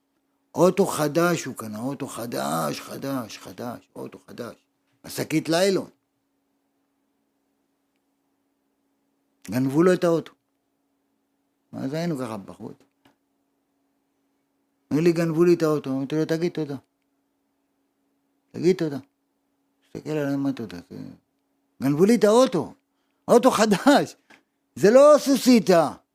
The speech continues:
זה לא סובארו. זה אוטו, אוטו. תגיד תודה." מתי הוא אמר תודה? אתם יודעים מתי הוא אמר תודה? מתי שהיה בבית חולים.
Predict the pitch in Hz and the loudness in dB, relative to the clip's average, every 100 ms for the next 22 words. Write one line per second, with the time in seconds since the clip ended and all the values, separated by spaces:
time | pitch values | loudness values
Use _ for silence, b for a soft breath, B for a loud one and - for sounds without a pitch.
0 | _ _ _ _ - 139 233 269 294 294 | _ _ _ _ 0 6 8 8 8 6
1 | 196 294 262 240 190 156 151 233 277 302 | 6 6 8 6 4 0 4 6 8 8
2 | 294 262 294 311 240 208 135 92 _ _ | 6 6 6 6 4 2 0 -6 _ _
3 | _ _ _ _ _ - - _ _ 147 | _ _ _ _ _ -16 -16 _ _ -2
4 | 180 214 180 170 131 _ _ _ _ _ | 0 0 -2 -4 -6 _ _ _ _ _
5 | _ _ _ _ _ _ _ _ _ _ | _ _ _ _ _ _ _ _ _ _
6 | _ _ _ _ _ _ _ _ _ _ | _ _ _ _ _ _ _ _ _ _
7 | _ - 113 175 156 120 107 - 95 90 | _ -12 -2 0 0 -2 -6 -10 -10 -12
8 | 87 _ _ _ _ _ _ _ _ _ | -16 _ _ _ _ _ _ _ _ _
9 | _ _ _ _ - 90 101 117 131 131 | _ _ _ _ -14 -10 -6 -4 -2 -2
10 | 139 147 165 160 - _ _ _ _ _ | -4 -4 -4 -6 -8 _ _ _ _ _
11 | - 98 120 117 107 101 95 - 90 | -16 -8 -6 -6 -8 -8 -12 -12 -12